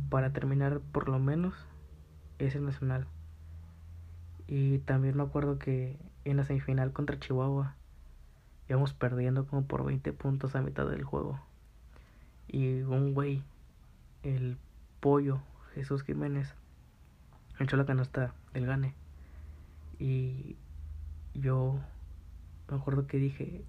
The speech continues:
"Ganando esto, ya nada nos detiene". Solo nos faltaba un juego,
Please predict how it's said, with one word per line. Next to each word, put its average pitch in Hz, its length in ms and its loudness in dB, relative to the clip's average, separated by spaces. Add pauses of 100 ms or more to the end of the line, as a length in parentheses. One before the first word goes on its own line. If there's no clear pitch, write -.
(280)
"Ganando 139 560 2
esto, 160 380 0 (440)
ya 139 200 4
nada 143 240 4
nos 143 180 2
detiene". 139 420 -2 (840)
Solo 156 240 2
nos 160 100 0
faltaba 143 280 0
un 147 120 0
juego, 143 380 -2